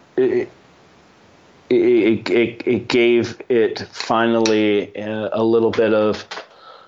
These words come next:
uh, validation for the rest of the, for the rest of the country and for the rest of the world, for that matter. So, uh, the, the explosion of medical cannabis is definitely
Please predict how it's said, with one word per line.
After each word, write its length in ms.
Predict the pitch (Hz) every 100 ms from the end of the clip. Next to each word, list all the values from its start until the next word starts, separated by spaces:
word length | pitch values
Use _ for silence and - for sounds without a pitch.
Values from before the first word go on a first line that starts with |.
| _ _
uh, 320 | 135 120 110 107
validation 920 | 117 107 104 104 104 - 110 107 107 _ - - - - - -
for 80 | 120
the 80 | 107
rest 260 | 107 -
of 60 | 113
the, 260 | 101 98 -
for 100 | -
the 80 | 107
rest 180 | 104 -
of 40 |
the 60 | 104
country 220 | 110 113
and 80 | 107
for 60 | 113
the 40 |
rest 140 | 104 -
of 60 |
the 60 | 101
world, 240 | 107 104
for 100 | -
that 240 | 110 101 107
matter. 340 | 92 98 95 - - - - - - -
So, 520 | - 117 101 98 98
uh, 300 | 101 104 107 -
the, 540 | 117 113 110 110 - -
the 140 | 120
explosion 440 | 107 - 123 113 117
of 120 | 101
medical 340 | 104 101 120
cannabis 800 | - 107 101 104 101 - - -
is 340 | - 107 -
definitely 720 | - 98 - 110 - 107 104